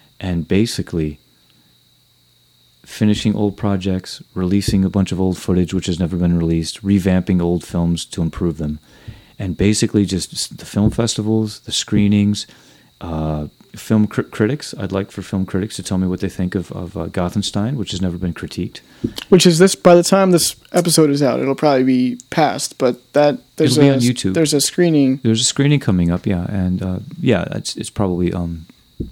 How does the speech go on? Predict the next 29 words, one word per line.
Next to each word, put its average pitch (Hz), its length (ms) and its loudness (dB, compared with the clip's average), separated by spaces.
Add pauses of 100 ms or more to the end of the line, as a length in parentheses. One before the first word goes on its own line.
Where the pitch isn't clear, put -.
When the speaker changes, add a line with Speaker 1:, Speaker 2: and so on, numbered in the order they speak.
(380)
Speaker 1:
yeah, 110 320 2
th-, 87 260 -10
this, 117 200 -4
I, 110 220 -6
I 107 120 -2
need 104 180 2
to 95 120 -2
edit 92 240 -2
this, - 280 -6
um, 104 220 -8 (840)
chop - 260 -4
it 92 60 -6
down 85 260 -6
quite 80 200 -4
a - 20 -4
bit, 80 180 -6
so - 200 -6
Speaker 2:
Mm-hmm. 147 320 4
Speaker 1:
no 101 100 2
point - 220 -4
in 92 60 -4
mentioning 85 340 -2
that. 87 180 -2
But - 140 -6 (440)
yeah, 226 120 4
Gothenstein 107 540 0
is 107 100 0
getting 127 200 2
screened 180 440 0